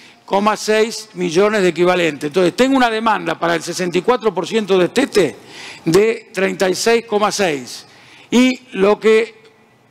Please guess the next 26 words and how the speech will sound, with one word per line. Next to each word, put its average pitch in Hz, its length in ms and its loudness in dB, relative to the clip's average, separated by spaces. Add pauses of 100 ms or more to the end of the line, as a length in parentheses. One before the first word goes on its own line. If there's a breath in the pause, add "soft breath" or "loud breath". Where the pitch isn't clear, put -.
(240)
tengo 240 340 2
son 220 220 -2
treinta 208 300 0
y 214 100 2
ocho 226 200 2
coma 196 220 0
siete. 135 500 -2 (340 loud breath)
La 196 120 2
diferencia 214 580 2
entre 233 220 0
esta 226 180 0
demanda 214 380 0
promedio 180 440 -2
y 190 120 4
esta 220 200 2
oferta 196 400 -2
que 180 140 0
hay 226 280 -2 (320 loud breath)
es - 200 -2
un 190 140 0
cinco 247 400 2
por 185 140 -4
ciento 202 340 -2
de 185 80 2
la 175 60 2
oferta. 151 560 -4